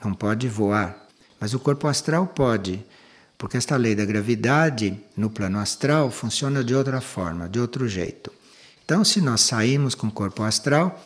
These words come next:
este corpo pode perfeitamente sair pelo espaço e fazer todos os movimentos que é necessário. E esta pessoa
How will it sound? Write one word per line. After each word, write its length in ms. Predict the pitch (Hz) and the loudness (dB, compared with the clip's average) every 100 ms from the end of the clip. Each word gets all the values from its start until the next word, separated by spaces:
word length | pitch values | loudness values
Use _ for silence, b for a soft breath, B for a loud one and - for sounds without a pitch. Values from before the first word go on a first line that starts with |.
| - | -10
este 200 | - 208 | -6 -4
corpo 480 | - 131 139 190 | 0 0 0 -8
pode 420 | 202 - 107 117 131 | -8 -4 -4 -4 -6
perfeitamente 1000 | 123 104 - 156 165 120 101 120 - | -8 -8 -6 -6 -2 0 0 -2 -2
sair 320 | 123 - 101 117 | -2 0 0 0
pelo 240 | 139 131 | 0 -2
espaço 680 | 120 - 110 110 113 - 131 B B - | -2 -4 -2 -2 -2 -6 -8 B B -10
e 40 | |
fazer 360 | 107 117 110 117 | -8 -4 -2 -4
todos 320 | - 123 123 | -2 -2 0
os 100 | 123 | 0
movimentos 640 | 117 117 110 95 104 110 | 2 2 4 4 4 2
que 120 | - 117 | 0 2
é 60 | |
necessário. 760 | 120 120 123 107 - 78 73 - - _ b b b b - | 4 4 2 2 0 -2 -6 -8 -12 _ b b b b 2
E 100 | 127 | 2
esta 220 | 131 175 | 4 2
pessoa 680 | 190 170 - 156 185 202 | 2 2 6 6 6 2